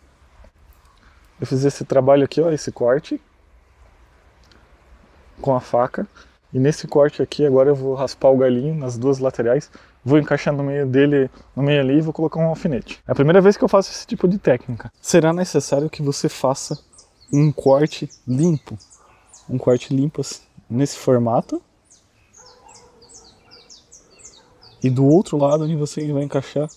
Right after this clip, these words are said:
o outro corte limpo. São dois cortes limpos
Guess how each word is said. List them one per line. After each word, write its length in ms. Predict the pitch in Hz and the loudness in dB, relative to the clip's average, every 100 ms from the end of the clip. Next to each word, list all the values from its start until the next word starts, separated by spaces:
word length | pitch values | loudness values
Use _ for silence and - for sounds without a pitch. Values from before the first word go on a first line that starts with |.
| _ - | _ 0
o 100 | 135 | 2
outro 200 | 160 - | 2 0
corte 340 | 156 156 - | -2 0 -2
limpo. 280 | 160 120 - - - - _ _ - _ - _ - _ _ - | -4 -4 -8 -20 -20 -20 _ _ -20 _ -20 _ -20 _ _ -6
São 180 | - 127 | -2 2
dois 160 | 156 | 2
cortes 380 | - 156 - - | 2 -2 -2 -6
limpos 580 | 127 127 220 - - | -2 0 -2 -10 -20